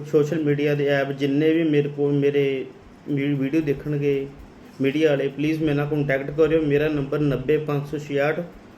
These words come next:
ਉਨਤਾਲੀ ਇੱਕ ਸੌ ਤਰਵੰਜਾ ਮੇਰਾ ਨੰਬਰ ਵਾ ਜੀ, ਨੱਬੇ ਪੰਜ ਸੌ ਛਿਆਹਠ ਉਨਤਾਲੀ ਇੱਕ ਸੌ ਤਰਵੰਜਾ। ਮੈਂ ਇਹਨਾਂ ਦੇ ਘਰ ਜੇ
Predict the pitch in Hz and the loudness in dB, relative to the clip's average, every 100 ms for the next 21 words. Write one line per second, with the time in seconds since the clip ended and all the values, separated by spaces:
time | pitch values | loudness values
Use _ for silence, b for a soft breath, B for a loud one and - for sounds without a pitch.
0 | - - 147 147 147 151 151 147 156 151 | -14 -4 -2 0 0 2 -2 -2 -2 0
1 | 139 127 127 139 135 135 127 123 135 135 | -2 -2 -2 -2 0 -2 -2 -2 0 0
2 | 135 151 131 123 147 147 147 143 143 143 | -2 -2 -2 0 0 0 -2 -4 -4 -2
3 | 143 151 131 127 139 139 143 139 147 151 | -2 -4 -4 -6 -6 -8 -6 -4 -4 -6
4 | - - B B B 127 139 160 - 156 | -8 -18 B B B -2 0 0 -2 -2
5 | 160 170 170 160 151 156 156 160 | 0 -2 0 0 2 2 2 -2